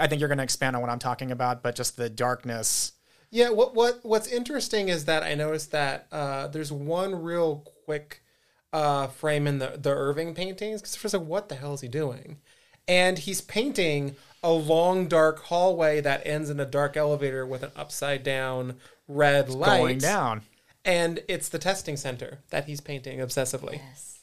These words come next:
Speaker 1: So then that
Speaker 3: Yes.
Speaker 1: means that possibly, that, you know, we don't know, but, like, then has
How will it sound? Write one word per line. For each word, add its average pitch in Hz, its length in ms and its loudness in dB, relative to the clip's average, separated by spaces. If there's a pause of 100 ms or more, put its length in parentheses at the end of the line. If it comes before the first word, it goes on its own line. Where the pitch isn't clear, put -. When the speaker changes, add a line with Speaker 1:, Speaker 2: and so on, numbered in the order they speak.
(100)
Speaker 1:
So 208 280 6
then 185 120 2
that 208 160 4
Speaker 3:
Yes. 214 40 -4
Speaker 1:
means 180 360 0
that 139 340 4
possibly, 131 1000 4
that, 170 360 -6
you 175 60 -2
know, 143 80 0
we 147 80 0
don't 131 160 0
know, 160 180 0
but, 113 140 -4
like, 117 240 -8 (300)
then 143 300 -4
has 139 420 -2